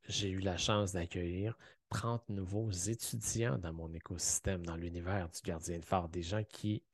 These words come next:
ont déjà commencé pour la plupart la formation et qui vont poursuivre au cours des prochaines semaines et avec lesquels je vais tisser le même lien étroit au fil du temps.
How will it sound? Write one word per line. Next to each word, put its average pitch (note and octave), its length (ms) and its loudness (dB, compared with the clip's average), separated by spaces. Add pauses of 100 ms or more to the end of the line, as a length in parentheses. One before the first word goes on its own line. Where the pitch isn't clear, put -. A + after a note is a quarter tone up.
(100)
ont F#2 180 0
déjà G2 340 2
commencé G#2 520 4
pour G#2 160 0
la F#2 120 6
plupart G#2 400 2
la E2+ 120 0
formation E2+ 640 -4
et F#2+ 40 -4
qui - 140 -10
vont F2+ 140 -2
poursuivre F#2+ 420 0
au E2+ 40 -4
cours F2 180 -4
des E2+ 100 0
prochaines E2+ 400 -6
semaines F2 400 -4 (640)
et G#2+ 80 4
avec G2 240 2
lesquels G#2+ 320 4
je F#2+ 80 0
vais F2+ 120 -2
tisser - 300 2
le F#2 160 0
même G2+ 280 0
lien F#2+ 300 -2 (100)
étroit G2 440 -2 (240)
au D#2+ 120 -10
fil D#2+ 280 -6
du - 200 -8
temps. E2+ 160 -4